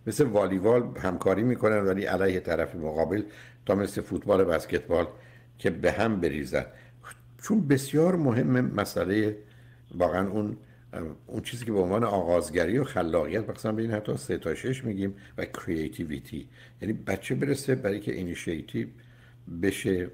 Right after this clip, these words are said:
و اینیشیت کنه، آغاز کنه، آغازگر باشه و بعداً خلاق باشه. اینا هست که پروبال بهش می‌ده و رشد کنه. بنابراین تا اونجایی که ممکنه، نه، نباید گفت، تا اونجایی که ممکنه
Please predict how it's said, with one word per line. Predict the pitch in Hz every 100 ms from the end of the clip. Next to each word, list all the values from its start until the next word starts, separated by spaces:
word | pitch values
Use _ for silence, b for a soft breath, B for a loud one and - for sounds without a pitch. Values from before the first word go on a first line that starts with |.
| 82
و |
اینیشیت | 82 87 85 - 101 110
کنه، | - 101 92
آغاز | 80 71 80 101 -
کنه، | - 87
آغازگر | 76 71 71 69 69 85 110
باشه | 123 98 - 90 B B B B B B -
و | 117
بعداً | 117 127 127 143 143
خلاق | - 107 107 131 143
باشه. | 90 - 85 -
اینا | 107 147 160
هست | 147 -
که | - 135 131 B B B - - - -
پروبال | 104 101 95 117
بهش | 113 104 95
می‌ده | 98 95
و | 95
رشد | 90 95 107 -
کنه. | 80
بنابراین | 82 101 110 123 180 B B -
تا | 160
اونجایی | 151 151 135 165 202
که | -
ممکنه، | 135 131 113 117 120
نه، | 123 120 117
نباید | 113 110 107 95
گفت، | 101 -
تا |
اونجایی | 95 87 104 107
که | 107
ممکنه | 95 85 87 85 104